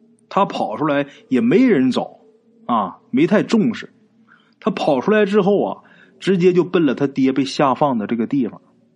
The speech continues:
来了以后呢，就东躲西藏的，不敢让人发现啊。等晚上的时候，才敢弄点吃的喝的给送来。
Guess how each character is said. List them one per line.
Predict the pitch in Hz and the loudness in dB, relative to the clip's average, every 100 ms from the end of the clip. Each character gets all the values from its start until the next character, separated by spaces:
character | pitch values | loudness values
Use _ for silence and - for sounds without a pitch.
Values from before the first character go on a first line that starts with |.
| _ _ | _ _
来 | 113 156 233 | -2 0 2
了 | 220 | 2
以 | 131 | 2
后 | 123 226 185 | 4 2 2
呢， | 107 | -2
就 | 117 | -4
东 | 202 214 208 | 0 0 0
躲 | 143 117 | 0 -4
西 | - 170 | -4 -6
藏 | - 101 135 | -6 -8 -6
的， | 131 | -6
不 | 160 | -4
敢 | 139 - | -6 -4
让 | 151 | -4
人 | 131 | -4
发 | 135 147 139 | 0 0 0
现 | 175 117 | -2 -4
啊。 | - 85 - _ _ - _ - | -8 -12 -14 _ _ -20 _ -4
等 | 185 220 | 0 2
晚 | 160 110 151 | 2 0 2
上 | 226 | 2
的 | 185 | 2
时 | 127 | 0
候， | 123 117 - _ | 0 0 -4 _
才 | - 123 | -6 -4
敢 | 131 117 | -2 -2
弄 | 143 147 | 0 0
点 | 117 73 107 | 0 -2 -6
吃 | - 135 | -2 0
的 | 127 107 | 0 -2
喝 | - 120 | -2 -2
的 | 113 - - _ - | -2 -6 -16 _ -6
给 | 110 | -4
送 | 98 - 123 104 | -2 -2 -2 -2
来。 | - - | -10 -20